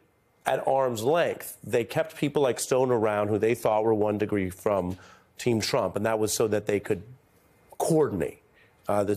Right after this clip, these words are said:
committee never resolved that. Based on all the evidence you have, do you think that is a possible or likely scenario, that the militias did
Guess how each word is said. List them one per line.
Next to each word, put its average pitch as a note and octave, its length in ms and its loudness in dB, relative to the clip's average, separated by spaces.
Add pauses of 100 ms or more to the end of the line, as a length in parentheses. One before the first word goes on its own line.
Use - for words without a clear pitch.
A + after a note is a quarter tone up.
(140)
committee G#3 340 2
never F3 200 2
resolved A2 480 2
that. E2 240 -4 (440)
Based F3+ 300 2
on F3 140 2
all D#3+ 160 2
the D#3 120 4
evidence C#3 360 0
you B2 160 0
have, G2 340 0
do A2 80 -4
you B2 140 2
think B2+ 240 -2
that A2+ 180 0
is G2+ 160 0
a G2+ 160 2
possible A#2 640 0
or G#2+ 160 4
likely G#2+ 640 2 (340)
scenario, D#2+ 720 -2 (280)
that G#2 100 -2
the A2 80 2
militias B2 480 2 (540)
did D3 420 0